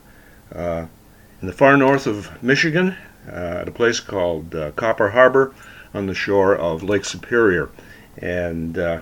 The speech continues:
Ralph is down in Mount Pleasant, uh, having, I'm sure, a pleasant day. Today I'd like to talk a little bit about some of the, uh, oh, kind of disturbing things that we're beginning to see with covid nineteen.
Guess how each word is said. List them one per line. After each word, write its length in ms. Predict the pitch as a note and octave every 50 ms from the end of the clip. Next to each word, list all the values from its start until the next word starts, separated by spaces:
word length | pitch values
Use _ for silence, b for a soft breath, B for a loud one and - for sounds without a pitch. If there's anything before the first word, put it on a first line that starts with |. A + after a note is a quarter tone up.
| - -
Ralph 300 | G2 G2 G#2 G#2+ - -
is 240 | - F2+ F2 E2+ E2+
down 360 | D#2+ - E2+ D#2+ E2+ F#2 F#2
in 380 | - D2+ E2 E2+ F2 F#2 F#2+ F#2 B B B B B B B B B
Mount 200 | - F#2 F#2+ -
Pleasant, 440 | - C3+ C3+ C#3+ E3 A3 F#3 - - - - - - - - - -
uh, 380 | F#2 F#2 F2 F2 F2+ F2 F2 F2 E2 - - - - - -
having, 260 | - - G#2 G#2+ A2 G#2
I'm 140 | G2 F#2+
sure, 320 | F#2 - - F#2+ F#2 F2+ - B B B -
a 180 | - E2+ D#2+
pleasant 600 | D#2 - - G2 G2 F#2+ F#2 F#2 E2+ E2 - F2+
day. 300 | F2+ F#2 F#2+ E2 D2 C#2 - - - - - B B B B B B B B B - - - - - - - - - - - - - - - - - - - - - - - - - - - - - - - - - - -
Today 240 | E3 F3+ A#3+ C4+ C4
I'd 60 | G#3+
like 160 | D#3+ E3+ D3
to 80 | - -
talk 260 | - D3+ D3 C3+ A2+
a 60 | A2
little 260 | A2 B2+ F#3+ A#3 F#3+
bit 160 | D#3 B2+ G#2+
about 220 | G2+ F#2+ A#2+ A#2+ -
some 160 | - F#3 F3+
of 160 | E3+ D#3 B2+
the, 300 | A2+ G#2+ G2 F#2+ F#2 F2 - - - - - - - -
uh, 120 | - - - - - - - - -
oh, 220 | B2 B2 B2 B2
kind 200 | B2 - E3 E3+
of 80 | E3 A#2
disturbing 500 | G#2 G2+ - - A#2+ A#2+ B2+ B2+ B2+ A#2
things 380 | A2+ - F2+ E2+ F2 F#2+ G2 - B B B B B B B B
that 180 | - G#2+ G#2+
we're 120 | F#2 G#2 G#2
beginning 340 | G#2 G#2 G#2 A2+ A2+ A2+
to 120 | G#2 F#2+ F#2
see 440 | - - - B2 A#2+ A#2 A2+ A2 A2 - - - -
with 440 | - G2+ G2+ G2+ G2+ G2+ F#2 - - -
covid 320 | - A2 G2 F#2 G2 E2
nineteen. 680 | F2+ F2+ F2 E2 D#2 D2+ - - B2+ A2+ G2 E2 D2